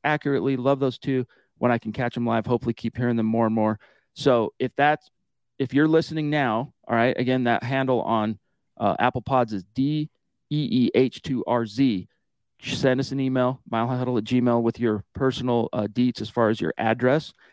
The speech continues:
and we'll send you out a little thank you for supporting us with a five-star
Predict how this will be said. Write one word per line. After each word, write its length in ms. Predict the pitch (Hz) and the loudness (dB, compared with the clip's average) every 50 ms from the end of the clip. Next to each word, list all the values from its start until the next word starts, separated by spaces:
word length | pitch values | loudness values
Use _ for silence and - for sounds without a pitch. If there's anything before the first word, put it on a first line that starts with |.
| _ _ _ _ _ | _ _ _ _ _
and 100 | 113 113 | 0 0
we'll 80 | 113 117 | 2 2
send 240 | - - 127 123 | 2 0 0 2
you 60 | 120 120 | 2 2
out 60 | 113 | 2
a 40 | 110 | 0
little 140 | 113 107 | 0 -2
thank 320 | - _ 127 117 110 - - | -2 _ -2 -2 -2 -2 -2
you 180 | 76 95 - - _ | -4 -4 -4 -8 _
for 240 | _ - 117 107 | _ 0 0 0
supporting 420 | 101 - - - 117 107 - - 110 | 0 0 -2 0 2 2 2 0 -2
us 140 | 104 - - | -4 -4 -6
with 100 | 107 - | -8 -8
a 60 | 107 | -6
five-star 680 | - 110 107 107 107 - - 110 98 95 98 95 - | -4 -4 -4 -4 -4 -2 0 2 2 2 0 -2 -6